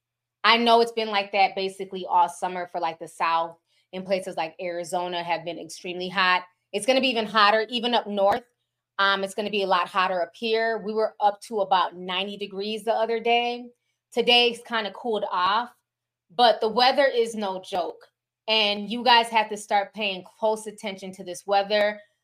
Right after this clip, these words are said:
I was surprised that even, there was a few people I was texting who lived in Cali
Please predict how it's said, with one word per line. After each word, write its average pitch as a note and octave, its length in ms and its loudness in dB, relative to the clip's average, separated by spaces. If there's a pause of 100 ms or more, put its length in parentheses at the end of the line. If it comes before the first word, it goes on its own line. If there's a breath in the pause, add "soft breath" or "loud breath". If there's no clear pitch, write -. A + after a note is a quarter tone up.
(280)
I B3 120 10
was E4+ 200 2
surprised A#3+ 540 2
that G#3+ 160 -2
even, B3 300 -6
there C4+ 100 4
was E4 160 -4
a B3+ 80 -2
few B3 240 -12
people A3 320 -4
I F#3+ 160 -2
was G3 240 -6
texting E3+ 680 -8 (320)
who B3 80 -6
lived A#3 260 0
in G#3 140 -8
Cali G#3 400 2